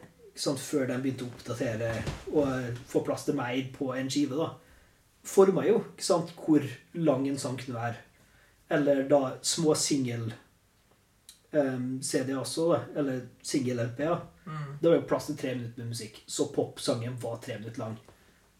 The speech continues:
Speaker 1: Sånn var det. Ikke fordi at alle skrev tre minutter lange sanger, men fordi at hvis du skrev en lenge, så fikk du den ikke utgitt.
Speaker 2: Mm.
Speaker 1: Så, eh, mediet,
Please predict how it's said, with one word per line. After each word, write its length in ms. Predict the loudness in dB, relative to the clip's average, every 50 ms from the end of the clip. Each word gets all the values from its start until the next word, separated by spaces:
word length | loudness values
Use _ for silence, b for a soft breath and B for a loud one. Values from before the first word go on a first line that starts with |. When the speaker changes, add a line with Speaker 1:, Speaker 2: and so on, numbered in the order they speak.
| _ -12
Speaker 1:
Sånn 240 | -6 0 0 2 2
var 160 | 2 0 2 4
det. 140 | 2 2 2 0 -6 -16 b b b b b b b b b b -10
Ikke 400 | -10 -10 -10 -12 -8 -2 -2 0
fordi 280 | 4 6 6 6 6 4
at 100 | 4 2
alle 240 | 0 0 2 2 2 0
skrev 520 | 0 -2 -2 -2 -2 -2 -2 -2 -4 -6
tre 200 | -2 -2 -2 -2
minutter 200 | -2 -6 -4 -2
lange 220 | -2 -2 0 -2 0
sanger, 400 | 0 0 0 2 0 0 0 -2 -4
men 180 | -2 -2 -2 -2
fordi 200 | -2 0 0 0
at 160 | 0 -4 -6 -8 -10 -10 -14 -18 _ _ _ _ _ _ -12
hvis 240 | -8 -8 -6 -4 -4
du 80 | -4 -2
skrev 240 | 2 2 2 2
en 80 | 2 -2
lenge, 240 | -2 0 0 0 0
så 180 | 0 0 -4 -4
fikk 160 | -4 -6 -8 -8
du 60 | -6
den 80 | -6 -6
ikke 140 | -6 -6 -8
utgitt. 300 | -6 -6 -6 -8 -8 -12 -16 -16 -18 -20 -16 -8
Speaker 2:
Mm. 340 | -8 -6 -4 -4 -6 -8 -10 -14 -18 -20 _ _ -20 -20 -20 -20 _ _ _ 0
Speaker 1:
Så, 300 | 0 2 4 6 8 8 8 8 6 4 0 -8 -16 -20 _ _ -6
eh, 360 | 0 2 4 6 6 6 6
mediet, 920 | 4 2 0 0 2 4 4 4 4 4 2 0 -2 -2 0 0 0 -2